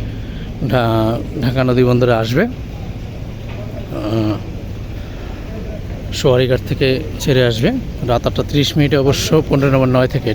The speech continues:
ঢাকা নদী বন্দর থেকে ছেড়ে যাবে। এবং ফতুল্লা চাঁদপুর চরমোনাই বরিশাল দপদপিয়া নলছিটি হয়ে ঝালকাঠির উদ্দেশ্যে এমভি ফারহান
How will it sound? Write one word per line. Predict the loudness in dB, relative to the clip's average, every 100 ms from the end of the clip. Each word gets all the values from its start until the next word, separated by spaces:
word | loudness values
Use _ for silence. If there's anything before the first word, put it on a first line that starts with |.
| 0
ঢাকা | -2 2
নদী | 2 2
বন্দর | 0 0
থেকে | -2 -2
ছেড়ে | 0 0
যাবে। | 2 -2 -6 -8 -8 -8 -10 -8 -8 -8 -8 -8 -2
এবং | 4 4 6 2 2 -2 -2 -2 -6 -10 -10 -10 -10 -8 -8 -8 -8 -8 0
ফতুল্লা | 2 4 2
চাঁদপুর | 2 0 2
চরমোনাই | 2 4 4 4 4
বরিশাল | 4 4 4
দপদপিয়া | 4 4 2 2
নলছিটি | 4 2 2 4
হয়ে | 4
ঝালকাঠির | 4 4 4 2 2
উদ্দেশ্যে | 2 2 0 2 2
এমভি | 4 2
ফারহান | 2 2 2 2